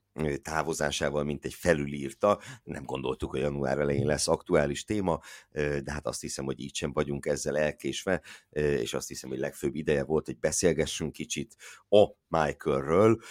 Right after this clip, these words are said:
ö, egy önálló adás keretében. Ugye The Michael ötvenöt, ez szerepel az adásunk borítóján, és, ö, és szerintem talán azok kedvére, akik nem tudják, hogy m-, hogyan lett Schumacherből The Michael,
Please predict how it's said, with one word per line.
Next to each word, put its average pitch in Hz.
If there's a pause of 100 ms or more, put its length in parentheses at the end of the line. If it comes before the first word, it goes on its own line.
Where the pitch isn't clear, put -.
(220)
ö, 78
egy 69
önálló 67
adás 69
keretében. 73 (200)
Ugye 92
The 156
Michael 80
ötvenöt, 67
ez 69
szerepel 69
az 71
adásunk 71
borítóján, 85 (360)
és, 73
ö, 76 (340)
és 107
szerintem 196
talán 82
azok 87
kedvére, 73
akik -
nem 85
tudják, 69 (280)
hogy 80
m-, 82 (360)
hogyan 98
lett 80
Schumacherből 80
The 98 (120)
Michael, 80